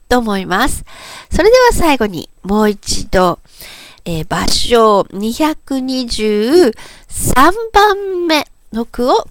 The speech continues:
ご紹介して終わりにしたいと思います。火を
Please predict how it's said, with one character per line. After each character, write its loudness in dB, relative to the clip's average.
ご -4
紹 -2
介 -6
し -6
て 0
終 4
わ 4
り -6
に -8
し -4
た -2
い -8
と 2
思 0
い -4
ま -2
す。 -14
火 2
を 4